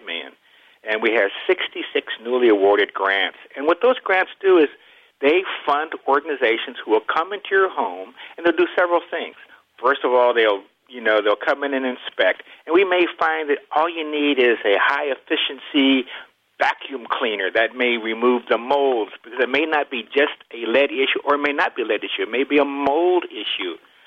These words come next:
It may be a dust issue, a mite issue. They may say to you, "Hey, you can contain,"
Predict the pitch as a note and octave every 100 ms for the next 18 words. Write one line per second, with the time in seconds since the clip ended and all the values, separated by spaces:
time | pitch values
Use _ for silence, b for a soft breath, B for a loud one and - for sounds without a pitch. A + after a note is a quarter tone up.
0 | b - C3 C3+ D3 E3 D3 - C#3+ -
1 | - A#2 - G#2+ G#2+ G2+ G#2+ C3 E3 -
2 | G#2+ - F#2 E2+ B2 C#3+ D#3 - D3 -
3 | C#3+ C#3 G3 F3+ - B B B _ F#3
4 | G3 G3 D#3+ - D3 B2+ - - F3+ F3+
5 | F#3 F#3 F#3